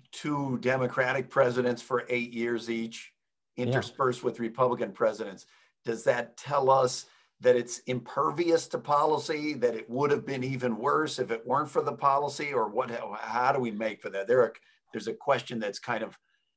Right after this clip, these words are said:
Speaker 1: it's a little more loaded in, in its thing
Speaker 2: Yeah.
Speaker 1: about, you know, progressive policies of the last twenty-five years never did it, did anything. But wh-,
Speaker 2: Yeah.
Speaker 1: how, how do we, how do we reconcile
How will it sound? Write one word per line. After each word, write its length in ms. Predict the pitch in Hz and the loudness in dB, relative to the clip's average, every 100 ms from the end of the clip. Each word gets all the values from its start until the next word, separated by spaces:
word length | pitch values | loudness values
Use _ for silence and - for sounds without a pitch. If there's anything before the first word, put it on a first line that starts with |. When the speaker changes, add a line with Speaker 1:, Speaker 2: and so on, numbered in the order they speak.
| _ _ | _ _
Speaker 1:
it's 200 | - 113 | -10 -2
a 60 | 123 | 0
little 320 | 127 147 127 | 4 6 6
more 260 | 120 113 110 | 4 4 6
loaded 520 | 113 117 101 92 87 - | 6 4 2 -8 -10 -10
in, 180 | 101 - | -10 -12
in 140 | 113 104 | -12 -10
its 180 | 95 - | -10 -2
thing 260 | 113 101 | 0 0
Speaker 2:
Yeah. 140 | 98 95 - | -2 -4 -10
Speaker 1:
about, 380 | - 104 101 95 _ _ _ _ | -4 0 0 -2 _ _ _ _
you 100 | 101 | -6
know, 140 | 98 | -6
progressive 640 | - 117 110 135 131 127 - | -6 -8 2 2 2 -4 2
policies 840 | 127 123 113 - 120 113 101 110 | 4 6 2 0 -4 -4 -6 -6
of 220 | 110 98 | -4 0
the 120 | 120 | 2
last 380 | 117 117 113 113 | 6 6 4 0
twenty-five 460 | 120 110 104 107 107 | -4 -2 -4 -4 -4
years 260 | 110 101 | -6 -4
never 220 | 117 113 | -4 -4
did 240 | 101 113 107 | -4 -4 -4
it, 140 | 104 - 98 | -8 -14 -14
did 260 | 107 101 - _ - | -12 -12 -16 _ -8
anything. 520 | 113 101 - 87 87 | -8 -6 -12 -12 -10
But 200 | 98 92 - | -10 -10 -6
wh-, 200 | 170 - | -4 -4
Speaker 2:
Yeah. 120 | - - _ | -6 -12 _
Speaker 1:
how, 180 | - 151 | -2 2
how 240 | 127 131 165 | 2 6 6
do 60 | |
we, 320 | 151 127 117 123 | 4 -2 -4 -6
how 140 | 117 135 | -2 -2
do 80 | 127 | 0
we 300 | 120 - - _ _ | -4 -6 -14 _ _
reconcile 920 | 113 120 117 104 - 117 104 98 95 | 0 0 0 -8 -4 -2 0 0 -2